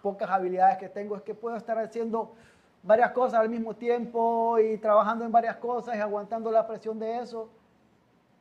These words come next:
Y cuando alguien no lo hace, me molesto. Es mi orgullo ahí,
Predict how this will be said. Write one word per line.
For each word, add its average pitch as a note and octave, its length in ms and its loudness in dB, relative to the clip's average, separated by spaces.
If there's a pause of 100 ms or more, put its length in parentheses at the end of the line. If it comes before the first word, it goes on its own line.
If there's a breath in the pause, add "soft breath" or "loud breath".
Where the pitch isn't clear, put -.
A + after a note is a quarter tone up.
(320)
Y F3+ 60 -16
cuando G3 340 -6
alguien B3+ 340 -10
no A#3 100 -8
lo G#3 180 -6
hace, B3 300 -14
me F#3 120 -6
molesto. E3 500 -12 (2750)
Es E4+ 160 -6
mi G4+ 80 4
orgullo A#3+ 760 6
ahí, F#3 340 0